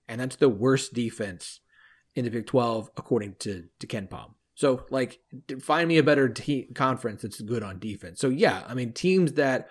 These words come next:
aren't great offensively are only going to struggle more during conference play. Um, I, we see that now with Iowa State. We see that, of course, with Oklahoma State. Like,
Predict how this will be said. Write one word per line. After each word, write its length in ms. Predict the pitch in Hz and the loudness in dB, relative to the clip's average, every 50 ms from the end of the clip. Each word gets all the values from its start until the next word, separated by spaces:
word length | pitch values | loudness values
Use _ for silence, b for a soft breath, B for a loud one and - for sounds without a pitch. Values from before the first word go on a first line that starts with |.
| b b b b b b _ _ - | b b b b b b _ _ 0
aren't 300 | 151 175 165 156 156 131 | 2 2 2 2 0 0
great 220 | 131 143 147 139 - | 2 2 2 2 2
offensively 680 | 127 127 127 - - 143 135 131 - 120 104 113 110 113 | -2 -4 -2 0 0 0 0 0 -2 -4 -4 -4 -4 -2
are 220 | 127 131 123 - | -2 -2 -2 -2
only 280 | 151 151 151 147 143 131 | -2 0 0 0 2 2
going 280 | 131 139 135 131 120 | 2 0 0 0 -2
to 140 | 120 - 110 | -4 -6 -6
struggle 520 | 101 - - - 135 127 120 107 104 101 | -6 -8 -4 -2 0 0 0 -2 -6 -8
more 600 | 101 107 120 151 175 160 123 113 110 110 - b b b b b b - | -6 -2 0 2 4 4 4 2 0 -4 -6 b b b b b b -2
during 320 | 113 135 143 143 131 123 | 2 2 4 4 2 0
conference 440 | 120 - 131 120 117 110 107 98 101 | -2 -2 -4 -4 -4 -6 -10 -12 -12
play. 440 | - - 151 147 117 98 - - - b b b b b b | -6 -2 0 0 0 0 -2 -8 -14 b b b b b b
Um, 240 | 113 107 107 113 - | -10 -8 -8 -10 -10
I, 80 | - - - | -12 -12 -12
we 100 | 117 101 | -10 -10
see 120 | - - 104 | -8 -8 -8
that 160 | 92 90 98 | -8 -8 -8
now 140 | 101 110 113 | -8 -8 -8
with 80 | 110 107 | -8 -8
Iowa 200 | 110 107 110 110 | -8 -8 -8 -2
State. 340 | - - 165 170 165 160 - | 2 6 8 8 8 6 2
We 80 | 120 | -2
see 160 | - - 135 | -2 0 0
that, 120 | 120 110 101 | 0 0 -4
of 80 | 101 | -8
course, 200 | - - 117 110 - | -8 -8 -8 -8 -8
with 140 | - - - | -14 -12 -12
Oklahoma 460 | - 110 - - 95 101 101 98 95 | -12 -10 -10 -12 -12 -12 -12 -12 -12
State. 440 | - - 143 139 139 135 131 - - | -6 -4 0 2 2 2 0 -2 -8
Like, 200 | 165 - 104 | -12 -12 -12